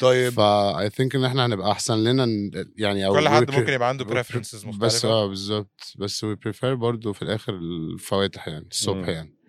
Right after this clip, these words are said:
Speaker 1: الصبح.
Speaker 2: برانشز، حاجات كده، I think.
Speaker 1: أوكي. طيب. إيه أكبر تشالنج قابلكم لما ابتديتوا خلاص عملتوا لا فاميليا؟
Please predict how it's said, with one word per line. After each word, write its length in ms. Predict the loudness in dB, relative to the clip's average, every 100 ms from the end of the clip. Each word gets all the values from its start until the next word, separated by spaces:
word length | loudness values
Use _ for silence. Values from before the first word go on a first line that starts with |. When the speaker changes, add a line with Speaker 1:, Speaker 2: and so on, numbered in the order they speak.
| _ -14
Speaker 1:
الصبح. 340 | -8 -8 -4
Speaker 2:
برانشز، 540 | -2 0 0 -4 -6
حاجات 300 | -4 -4 -4
كده، 220 | -6 -8 -10 -12
I 40 | -10
think. 440 | -8 -10 -12 -20 _ _ _ _ -6
Speaker 1:
أوكي. 300 | -2 -4 -4 _ _ _ _ 0
طيب. 360 | 6 6 4 -2 _ _ _ _ _ _ _ _ _ _ _ _ _ _ _ _ _ _ _ _ _
إيه 160 | 6 8
أكبر 600 | 8 6 6 6 4 2 -10 4
تشالنج 420 | 6 8 4 -2 -2
قابلكم 600 | 0 2 0 2 0 0 -8 _ _ _ _ _
لما 180 | -6 -6
ابتديتوا 280 | -4 -4 -2
خلاص 380 | 0 0 -2 -12 _ _ -20 -10
عملتوا 340 | 0 2 0 -4
لا 80 |
فاميليا؟ 360 | -8 -10 -14